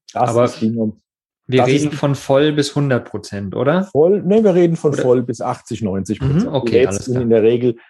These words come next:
Speaker 1: nur selten bis hundert Prozent.
Speaker 2: Genau, mhm, okay.
Speaker 1: So. Äh, o-, so, und jetzt ist es dann so, wenn du natürlich jetzt sagst, du machst Langstrecke, dann haben die meisten modernen Fahrzeuge eine sogenannte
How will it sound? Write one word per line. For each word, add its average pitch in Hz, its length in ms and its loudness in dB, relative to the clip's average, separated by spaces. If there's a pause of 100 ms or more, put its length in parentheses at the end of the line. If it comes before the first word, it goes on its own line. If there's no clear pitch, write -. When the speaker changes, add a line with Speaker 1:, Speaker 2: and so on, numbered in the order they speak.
(240)
Speaker 1:
nur 107 140 -2
selten 113 420 0
bis 90 180 -10
hundert 73 300 -16
Prozent. - 200 -20
Speaker 2:
Genau, 95 380 -2
mhm, 131 320 -6
okay. 90 300 -10
Speaker 1:
So. - 140 -16 (440)
Äh, 110 40 -6
o-, 110 380 -10
so, 110 120 -2
und 110 280 -6
jetzt 151 200 2
ist 160 100 0
es 160 140 -4
dann 151 220 0
so, 160 380 2
wenn 123 640 -4
du 113 300 0
natürlich 101 560 -4
jetzt - 520 -6 (320)
sagst, 87 600 -10
du 76 200 -14
machst - 280 -16
Langstrecke, 135 840 -6 (400)
dann 95 140 -10
haben 113 140 -4
die 113 100 0
meisten 101 400 -4
modernen 101 380 -4
Fahrzeuge 123 720 -6
eine 98 120 -10
sogenannte 104 640 -6